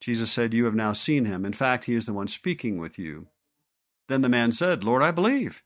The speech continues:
And he worshiped him. Brilliant. Jesus said, "For judgment I have come to this world so that the blind will see and those who see will become blind." I love that, right?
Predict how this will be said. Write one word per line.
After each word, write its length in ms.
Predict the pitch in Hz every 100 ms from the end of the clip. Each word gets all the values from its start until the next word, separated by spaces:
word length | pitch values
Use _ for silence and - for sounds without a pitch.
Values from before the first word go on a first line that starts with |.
| _
And 80 | 92
he 60 |
worshiped 400 | 92 104 - -
him. 220 | 92 90 - _ _ _ _ _
Brilliant. 320 | 110 101 73 - _ _ - - - _ _ -
Jesus 320 | 123 120 117
said, 340 | 131 117 113 - _
"For 160 | 123
judgment 520 | 110 139 151 147 156 139
I 100 | 107
have 140 | 104
come 260 | - 123 127
to 80 | 113
this 240 | 95 -
world 320 | 135 143 139
so 140 | - 107
that 100 | 80
the 80 | 85
blind 420 | 95 104 117 110
will 80 | 95
see 400 | - 180 180 165
and 120 | 101
those 300 | 104 107 104
who 280 | 113 101 95 _
see 380 | - - 151 135
will 180 | 120 107
become 540 | 101 95 90 90 90 85 _ _ -
blind." 460 | 92 82 85 82 - _ _ - _ _ _ _ _ _ _ -
I 40 |
love 260 | 131 202 185
that, 640 | 110 92 95 104 - - - - -
right? 300 | 131 160